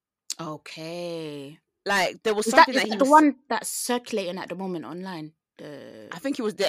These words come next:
Speaker 2: A B C, yeah, A B C interview.
Speaker 1: Oh, yeah.
Speaker 2: Because there was, um, he even said, I remember he said a line, "I can't believe people think I'm lying."
Speaker 1: Oh, is that what he said?
Speaker 2: Yeah.
Speaker 1: Mm.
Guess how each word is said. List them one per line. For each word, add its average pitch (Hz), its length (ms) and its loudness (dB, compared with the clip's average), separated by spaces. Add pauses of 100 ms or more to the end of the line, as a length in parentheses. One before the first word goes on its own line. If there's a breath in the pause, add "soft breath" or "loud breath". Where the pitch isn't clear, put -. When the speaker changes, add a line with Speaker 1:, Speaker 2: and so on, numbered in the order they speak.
Speaker 2:
A 208 60 2
B 190 80 -6
C, 196 260 -6
yeah, 156 100 0
A 185 100 0
B 175 80 -6
C 180 180 -8
interview. 175 260 -8
Speaker 1:
Oh, 185 40 -4
yeah. 165 160 -6 (180)
Speaker 2:
Because - 400 -16 (720)
there 185 180 -2
was, 180 200 -8
um, 175 280 0
he 196 120 -12
even 233 200 -4
said, 208 180 -2
I 160 40 -2
remember 196 240 -4
he 180 60 -10
said 175 160 -6
a 175 40 -4
line, 170 180 -4
"I - 80 -8
can't 180 200 -10
believe 175 160 -12
people - 200 -14
think 170 180 -12
I'm 156 120 -10
lying." 156 400 -8 (1200)
Speaker 1:
Oh, 170 80 -12
is 156 80 -12
that - 100 -10
what 143 100 -8
he 156 60 -12
said? 208 280 -10 (440)
Speaker 2:
Yeah. 156 320 -8 (480)
Speaker 1:
Mm. 147 840 -12